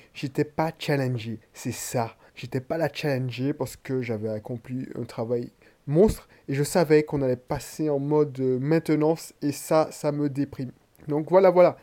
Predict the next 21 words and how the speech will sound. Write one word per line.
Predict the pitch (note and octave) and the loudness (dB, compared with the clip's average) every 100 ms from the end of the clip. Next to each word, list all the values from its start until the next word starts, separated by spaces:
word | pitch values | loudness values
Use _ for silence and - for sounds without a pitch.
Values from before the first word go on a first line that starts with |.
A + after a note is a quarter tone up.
| - _ _ - | -20 _ _ 6
Et | A3+ | 6
puis | - - F#3+ | 6 6 6
voilà, | D3+ D#3 D3+ E3+ E3+ C#3+ B2 | 10 10 12 10 10 6 4
la | C#3 | -2
pa-, | - F#3 - | 0 0 2
l'appel | D#3+ E3 A3 F#3 | 2 6 6 8
de | |
l'entrepreneuriat, | F3 E3+ F3+ F3+ E3 D3+ D3 D3 D3+ D#3 D3+ - | 6 6 2 4 4 4 4 6 6 6 4 -4
parce | A#2+ - | -14 -8
que | C#3 A2+ | -6 -6
je | A2+ - A#2 | -8 -10 -10
suis | - - B2 | -8 -8 -6
depuis | A#2+ - A#2+ | -8 -8 -12
tout | - | -10
petit | B2+ - - D3+ - - - | -10 -8 -8 -8 -10 -18 -6
un | C3 | -4
entrepreneur | B2 C3+ - D3+ F3 - - - _ - | -2 -2 2 4 4 2 -4 -20 _ -6
et | B2 A#2+ A#2 | -4 -2 -4
c'est | A2+ - A#2+ | -8 -10 -10
par | - C3 - - | -6 -6 -6 -8
accident | - - E3+ F3+ F#3+ | -8 -8 0 4 4